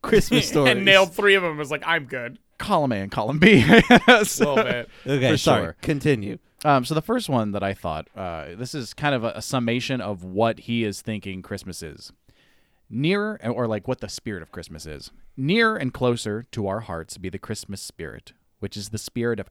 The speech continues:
Speaker 3: active usefulness, perseverance, cheerful discharge of duty, kindness, and forbearance. It is in these last virtues especially that we are or should be strengthened by the unaccompanied visions of our youth.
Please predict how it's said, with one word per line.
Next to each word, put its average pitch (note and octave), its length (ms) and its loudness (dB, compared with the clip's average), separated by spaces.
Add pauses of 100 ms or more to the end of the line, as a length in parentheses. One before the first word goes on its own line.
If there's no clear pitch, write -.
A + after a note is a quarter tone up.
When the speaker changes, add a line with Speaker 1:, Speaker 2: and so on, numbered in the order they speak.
Speaker 3:
active B2+ 380 -6
usefulness, D3 680 -4 (280)
perseverance, A#2 800 -4 (180)
cheerful E3 460 -4
discharge G#2 580 -6
of E2+ 140 -14
duty, A#2 320 -4
kindness, C3+ 580 -6
and A#2 160 -8
forbearance. F2+ 760 -10 (400)
It D3+ 100 -4
is C#3 120 -2
in E3+ 100 -2
these C#3 180 -4
last C#3 280 -2
virtues F2 360 -12
especially F#2 640 -8 (140)
that A2 140 -6
we C#3+ 340 -4 (520)
are A#2+ 300 2
or D3 160 -2
should D3 300 -4
be C#3 180 -2
strengthened B2 640 -6
by G#2+ 100 -2
the G#2 180 -8
unaccompanied C3+ 640 -6
visions A2 440 -6
of G#2+ 180 -12
our G#2 140 -6
youth. E2+ 380 -16